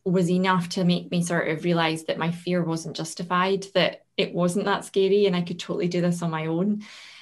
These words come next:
Um, and so my first company was, was born, and, um, I was very lucky that very quickly through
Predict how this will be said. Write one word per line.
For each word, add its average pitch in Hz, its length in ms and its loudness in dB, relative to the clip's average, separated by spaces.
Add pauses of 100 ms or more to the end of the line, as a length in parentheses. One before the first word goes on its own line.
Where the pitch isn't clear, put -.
(120)
Um, 165 600 2 (120)
and 175 260 6
so 175 560 2
my 180 140 0
first 180 400 -4
company 170 720 0 (160)
was, 175 400 -2
was 175 180 2
born, 185 560 2
and, 165 380 -2 (200)
um, 170 680 0 (280)
I 196 100 4
was 185 180 2
very 165 240 2
lucky 170 360 -2
that 175 180 0
very 165 200 -2
quickly 175 420 -6
through 160 520 -2